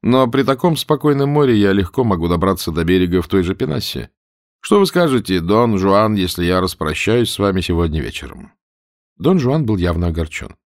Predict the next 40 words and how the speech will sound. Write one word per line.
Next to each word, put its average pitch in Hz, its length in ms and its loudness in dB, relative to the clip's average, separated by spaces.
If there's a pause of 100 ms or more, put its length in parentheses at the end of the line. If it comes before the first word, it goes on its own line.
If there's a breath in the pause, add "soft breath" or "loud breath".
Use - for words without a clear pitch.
(420)
«Почему 233 280 4
вдруг 185 180 2
такая 139 260 0
спешка? - 520 -8 (200)
Разве 208 380 2
мы 196 100 2
не 180 100 2
договорились, 156 600 4
что - 120 -2
я 110 80 2
доставлю 117 480 0
вас 107 160 0
на 101 100 -4
Сен-Мартен?» 104 680 -2 (640)
«Да, 82 160 -2
конечно, 87 380 -4
но, 57 320 -8
подумав 90 380 -2
хорошенько, 90 480 -2
я 85 140 0
вспомнил, 120 600 0
что 101 260 -4
корабли 104 500 0
редко 123 340 -2
заходят 107 540 -4
в 80 40 -8
эту 76 160 -8
гавань. 64 400 -8 (460)
И 127 120 2
когда-то 117 520 2
еще 104 240 0
мне 87 160 -2
удастся 85 400 -2
найти 87 300 -2
там 80 180 -4
судно, 98 400 0
которое 85 400 -2
идет 85 200 -2
в - 40 -18
Кюрасао, 90 760 -2